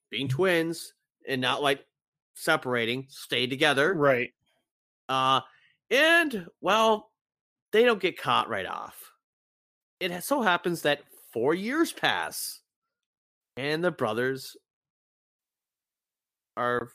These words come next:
Speaker 1: you know, living normal lives. One's in the military, and two are, you know, living in Ohio, have jobs, you know, and such.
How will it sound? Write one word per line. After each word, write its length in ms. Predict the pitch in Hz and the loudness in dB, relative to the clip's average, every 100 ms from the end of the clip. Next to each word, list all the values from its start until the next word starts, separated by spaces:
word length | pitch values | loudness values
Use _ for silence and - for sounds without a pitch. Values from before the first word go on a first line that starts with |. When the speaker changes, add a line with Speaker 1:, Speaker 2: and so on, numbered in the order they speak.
| _ | _
Speaker 1:
you 100 | 120 | -8
know, 260 | 113 120 139 _ | -6 -6 -8 _
living 340 | 117 117 135 | -4 -2 -2
normal 300 | 127 127 147 | 0 0 2
lives. 480 | 147 139 160 185 - | 2 4 4 0 -4
One's 480 | 113 110 127 131 123 | -8 -6 -6 -8 -8
in 60 | 131 | -6
the 60 | |
military, 680 | 127 131 139 151 147 156 170 | -2 -2 0 0 2 2 0
and 160 | 147 120 | -2 -6
two 220 | - 117 | -8 -4
are, 240 | 123 123 123 _ _ _ _ _ _ | -2 -2 -6 _ _ _ _ _ _
you 120 | - | -8
know, 160 | 110 113 | -4 -2
living 300 | 113 120 127 | 0 0 0
in 120 | 127 | -2
Ohio, 440 | 123 123 127 127 143 - 147 165 175 _ _ _ _ _ _ _ _ _ _ _ _ | 0 0 2 2 2 -2 -2 -2 -4 _ _ _ _ _ _ _ _ _ _ _ _
have 180 | 117 123 | -6 -6
jobs, 920 | - 127 123 127 131 135 135 - - - _ _ _ _ _ 110 | -2 2 4 4 4 2 -2 -14 -18 -20 _ _ _ _ _ -14
you 80 | |
know, 160 | 107 107 | -12 -10
and 100 | 110 | -12
such. 540 | - 123 127 - - | -6 -4 -4 -8 -18